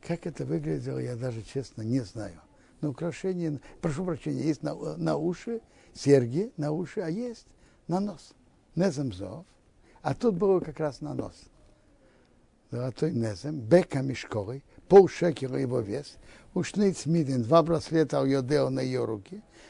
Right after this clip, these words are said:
а сорок зов мешковым, десять золотых монет их вес. Раши говорит, <laughs>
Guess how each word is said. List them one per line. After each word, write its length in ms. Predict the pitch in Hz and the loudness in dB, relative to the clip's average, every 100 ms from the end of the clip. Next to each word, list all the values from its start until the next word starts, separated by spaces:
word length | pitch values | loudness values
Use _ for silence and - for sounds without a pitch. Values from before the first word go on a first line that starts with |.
| - | -14
а 180 | - 139 | -4 -2
сорок 640 | 123 - 226 214 180 160 117 | -2 4 8 8 8 6 6
зов 400 | 143 170 151 139 | 4 6 6 4
мешковым, 640 | 143 - - 131 110 90 _ - - - - | -2 -6 -2 -2 -2 -12 _ -20 -20 -20 -6
десять 640 | 135 185 240 - 175 - - - - | 6 6 6 2 -8 -8 -20 -20 0
золотых 520 | 151 143 135 196 143 | 4 4 4 -2 -2
монет 420 | 127 120 131 156 - | -4 -2 0 -2 -6
их 160 | - - | -20 -12
вес. 320 | - - - _ _ _ _ _ _ _ - _ _ _ _ _ _ _ _ _ _ - - _ - - - _ _ _ _ _ | -12 -12 -20 _ _ _ _ _ _ _ -20 _ _ _ _ _ _ _ _ _ _ -20 -20 _ -20 -20 -20 _ _ _ _ _
Раши 360 | 123 175 156 143 | -4 -4 -4 -6
говорит, 460 | 113 113 117 165 - - - - - - | -6 -6 -6 -8 -10 -20 -20 -18 -18 -16
<laughs> 100 | - | -14